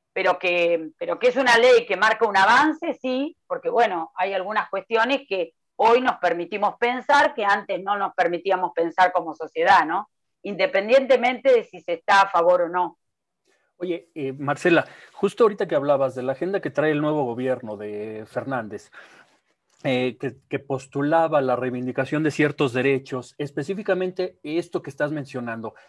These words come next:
Speaker 2: se aprueba la despenalización, pero la implementación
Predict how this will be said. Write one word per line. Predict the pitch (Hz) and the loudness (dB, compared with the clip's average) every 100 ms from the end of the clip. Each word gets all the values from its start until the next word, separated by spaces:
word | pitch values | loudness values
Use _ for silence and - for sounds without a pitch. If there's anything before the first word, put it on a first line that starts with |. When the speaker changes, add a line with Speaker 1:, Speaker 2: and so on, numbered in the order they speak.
| _ _ - | _ _ -12
Speaker 2:
se | 131 127 131 | -6 -2 0
aprueba | 143 143 180 220 | -2 0 0 0
la | 196 | -2
despenalización, | 156 - 139 135 135 139 147 170 185 | -4 -4 -6 -6 -6 -8 -4 -4 -4
pero | 165 135 | -4 -2
la | 135 | -2
implementación | 135 135 143 147 143 143 147 - 220 - | -4 -6 -4 -4 -4 -4 -6 -8 -12 -12